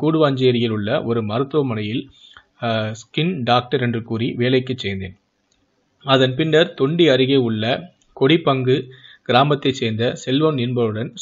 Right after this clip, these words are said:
சுரேந்திரனுக்கு பழக்கம் ஏற்பட்டது. இதையடுத்து கொடிப்பங்கு கிராமத்தில் நடந்த கோயில் திருவிழாவிற்கு வந்தோம்.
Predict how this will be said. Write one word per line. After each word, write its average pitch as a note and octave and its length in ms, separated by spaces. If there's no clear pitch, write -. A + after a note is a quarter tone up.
சுரேந்திரனுக்கு C3 640
பழக்கம் A#2+ 400
ஏற்பட்டது. F#2+ 460
இதையடுத்து C3+ 720
கொடிப்பங்கு D3+ 520
கிராமத்தில் B2+ 580
நடந்த A2+ 460
கோயில் D3+ 300
திருவிழாவிற்கு B2 680
வந்தோம். F#2 240